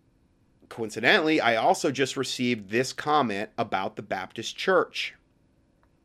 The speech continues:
And this is me talking, okay? So I added this in at this point because it's right exactly where it needs to be. And th-, this comment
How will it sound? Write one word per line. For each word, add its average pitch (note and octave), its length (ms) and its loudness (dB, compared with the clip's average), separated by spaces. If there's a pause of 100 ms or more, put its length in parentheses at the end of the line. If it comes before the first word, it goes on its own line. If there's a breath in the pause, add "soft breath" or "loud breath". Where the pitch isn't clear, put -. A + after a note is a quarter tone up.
(180)
And G2 160 -14
this G2+ 160 -14
is G2+ 100 -14
me C3 160 2
talking, - 400 -10 (140)
okay? D#2 220 -16 (800 soft breath)
So G#2 140 -4
I G#2+ 60 2
added C3 340 4
this D3 180 -2
in D3 140 4
at B2+ 120 -2
this C#3 180 -2
point D#3 280 0
because B2 360 0
it's A#2+ 180 -10
right B2+ 640 0 (160)
exactly B2+ 540 0
where A#2 180 -2
it G#2 60 -6
needs G#2+ 260 -6
to A2+ 100 -12
be. B2 380 -2 (1160 soft breath)
And G#2 180 -2
th-, A#2 160 -6
this A2 160 -8
comment D#3+ 560 2